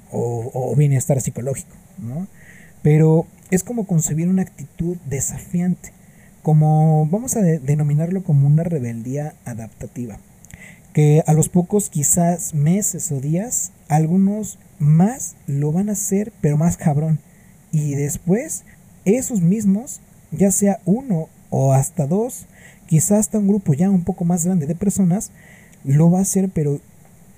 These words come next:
y esto se va, se va a convertir en un tema demasiado serio,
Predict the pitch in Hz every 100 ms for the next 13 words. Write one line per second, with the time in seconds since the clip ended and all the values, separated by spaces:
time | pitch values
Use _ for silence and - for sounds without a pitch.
0 | - 131 143 180 196 170 165 147 147 147
1 | 170 135 156 151 156 156 151 123 110 -
2 | 196 190 208 156